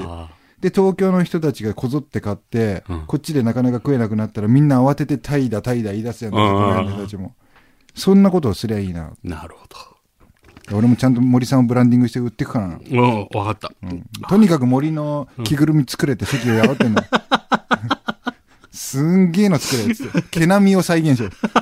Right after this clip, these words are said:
Speaker 1: <laughs> 毛なんてあい-
Speaker 2: こんなストレートじゃねえぞ。もっとうね、うねうね。
Speaker 1: くるくる。
Speaker 2: くるくる。
Speaker 1: ど-、えー、ちょっと続きね。
Speaker 2: はい。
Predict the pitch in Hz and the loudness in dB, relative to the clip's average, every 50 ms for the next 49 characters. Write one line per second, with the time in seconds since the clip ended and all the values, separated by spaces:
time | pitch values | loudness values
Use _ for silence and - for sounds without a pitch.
0 | - - - - - 277 - - - 139 110 160 170 151 165 165 165 156 - 120 | 2 2 0 2 2 -2 -2 0 -6 -6 -2 -2 -2 0 0 -2 -2 -4 -6 -6
1 | 120 147 175 226 269 277 254 240 233 208 - - 254 247 247 247 196 180 156 160 | -2 0 2 2 2 2 2 2 0 0 -2 -6 -6 -2 -2 0 0 0 0 2
2 | 156 156 - 165 143 123 120 - 233 - - - - - _ - 160 208 - - | 2 2 2 2 0 0 -2 -2 -2 0 0 -4 -4 -2 _ -6 -4 -4 -4 -2
3 | 156 147 160 190 202 185 190 202 339 185 190 214 220 214 190 220 214 _ - 240 | 0 0 0 0 0 2 2 2 4 4 2 0 0 0 -2 -4 -4 _ -6 -6
4 | - _ - 190 180 175 226 185 156 156 147 139 147 147 139 131 - _ _ 220 | -4 _ -6 -6 -6 -6 -6 -4 -2 -2 0 0 -2 -2 -2 -8 -14 _ _ -4
5 | 311 320 320 311 - - 165 147 147 147 147 - _ 320 359 359 320 - - 175 | -4 -2 0 0 0 0 2 0 0 0 0 -6 _ -6 -4 -4 -6 -4 -6 -6
6 | 165 160 151 139 131 - _ - - - - - - 247 240 233 220 - _ _ | -6 -4 -4 -6 -6 -8 _ -20 -20 -20 -20 -20 -20 -20 -20 -20 -20 -20 _ _
7 | - 107 101 98 98 104 - 139 110 113 107 101 - - 104 101 98 113 110 117 | -12 -10 -10 -8 -8 -6 -6 -6 -4 -4 -6 -6 -6 -6 -8 -4 2 2 2 2
8 | 113 - _ _ - 107 110 | 2 -4 _ _ -14 -14 -14